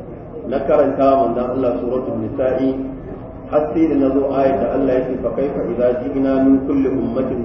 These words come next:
bi shahidin wa ji'na bika ala ha'ula'i shahida." Sai manzon Allah ya ce masa, "Hasbuka al'ana, ya isa haka." Ya ce, "Faltafattu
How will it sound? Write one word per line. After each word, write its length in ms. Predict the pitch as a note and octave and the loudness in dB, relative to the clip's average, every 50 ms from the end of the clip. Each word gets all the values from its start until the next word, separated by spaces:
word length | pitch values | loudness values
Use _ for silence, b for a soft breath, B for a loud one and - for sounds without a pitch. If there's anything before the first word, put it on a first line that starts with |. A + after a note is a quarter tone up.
| A2+ | -2
bi 80 | C3+ - | -2 -2
shahidin 560 | - - A2+ C3 C3+ C3 - B2 A#2 A#2 A2+ | -2 -2 -2 -2 -2 -2 -2 -2 -2 0 0
wa 80 | A2+ A#2 A#2+ | 0 -2 -2
ji'na 480 | C#3+ C#3 C#3+ C#3 C#3 C#3 C#3 C#3 C#3 D3 | -2 -2 0 2 4 4 4 4 2 2
bika 160 | C#3 D3 D3+ | 0 0 0
ala 240 | - - A#2+ B2+ B2+ B2+ | 0 0 2 2 2 2
ha'ula'i 640 | C3 C3+ C3+ C3+ C3+ B2+ B2+ C3 C3+ C3+ C3+ C3+ C3+ C3+ - - - - - A#2 A#2 G2 - - | 4 4 4 4 4 2 2 2 2 2 2 2 0 0 -2 -4 -6 -6 -6 -6 -4 -4 -4 -4
shahida." 400 | - A2+ A2 A2+ A#2+ A#2+ A#2+ A#2+ A2 A2 A2 - - - - - - - - - - - - - - - - - - - - - | -4 -4 -4 -4 -4 -2 -2 -2 -4 -4 -6 -8 -10 -10 -10 -10 -10 -10 -10 -10 -10 -10 -10 -10 -12 -12 -12 -12 -12 -14 -12 -6
Sai 120 | - C3+ D3 D3 | -2 0 0 2
manzon 240 | C#3 C3+ C3+ C3+ | 2 0 0 0
Allah 240 | C3+ C3+ C#3 C3+ C3+ | 0 0 2 2 4
ya 100 | B2+ B2+ C3+ | 4 4 2
ce 40 | - - | 0 -2
masa, 220 | A#2+ A#2 A#2 - - - | -2 -2 -4 -4 -4 -2
"Hasbuka 440 | D3 C#3+ - - A#2+ A#2 B2+ B2 C3 A#2 | -2 -2 -2 -2 -4 -6 -4 -2 -2 -4
al'ana, 400 | A2 G#2+ G#2 A2 A2 A2 A2+ A2 | -4 -4 -4 -4 -4 -4 -2 0
ya 140 | A2+ C3 C3 C3+ - | 2 2 2 2 2
isa 160 | - - - | 0 -4 -6
haka." 280 | - A2+ - - - - - - - - - - - - - - - - - - - - | -6 -6 -6 -8 -8 -12 -14 -14 -14 -14 -14 -14 -14 -14 -14 -14 -14 -14 -14 -14 -10 -4
Ya 100 | A2 C#3 C3+ C#3+ | -2 -2 0 0
ce, 80 | C#3+ C3 - | -2 -2 2
"Faltafattu 640 | D3 D3+ D#3 D#3 - C3+ - C#3 C#3+ - - - | 2 2 2 2 -2 -2 0 0 -2 -2 -2 -4